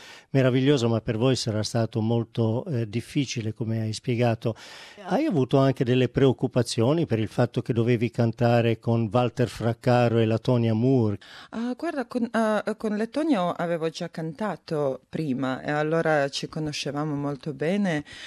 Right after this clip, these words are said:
Speaker 2: e questo feeling tra di noi, ehm, c'era s-, già dall'inizio, quando abbiamo lavorato prima volta. Ah, poi Walter è un professionista fantastico ed è n-, andato così bene.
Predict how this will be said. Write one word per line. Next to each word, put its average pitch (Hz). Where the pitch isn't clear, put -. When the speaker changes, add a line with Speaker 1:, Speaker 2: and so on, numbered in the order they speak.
Speaker 2:
e 151
questo 156
feeling 175
tra -
di 151
noi, 165
ehm, 139
c'era 151
s-, -
già 220
dall'inizio, 185
quando 151
abbiamo 147
lavorato 143
prima 147
volta. 147
Ah, 185
poi 214
Walter 202
è 156
un 151
professionista 135
fantastico 131
ed 160
è 180
n-, 160
andato 190
così 165
bene. 151